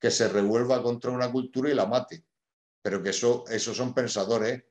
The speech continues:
¿no? Incluso, mm, fi-, como es filósofo, que como decía Michel Federico Estella, que la, la filosofía no resuelve ningún problema, pero sin ella nadie puede resolver.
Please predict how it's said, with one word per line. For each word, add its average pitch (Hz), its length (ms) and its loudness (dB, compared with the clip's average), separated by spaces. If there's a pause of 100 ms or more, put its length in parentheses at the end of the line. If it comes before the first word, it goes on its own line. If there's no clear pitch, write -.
(320)
¿no? 123 340 4
Incluso, 104 560 -2
mm, 101 240 -4 (160)
fi-, - 220 -14
como 110 280 -2
es 110 100 0
filósofo, 127 840 0
que 98 220 -2
como 95 240 -4
decía 110 640 2 (380)
Michel 101 300 -2
Federico 107 460 0
Estella, 113 300 0
que 107 100 0
la, 101 200 -2
la 98 160 0
filosofía 101 640 0
no 110 120 -2
resuelve 120 560 0 (160)
ningún 104 300 -6
problema, 123 400 2
pero 104 160 0
sin 98 220 -6
ella 120 180 2
nadie 135 340 0
puede 107 220 2
resolver. 95 640 -4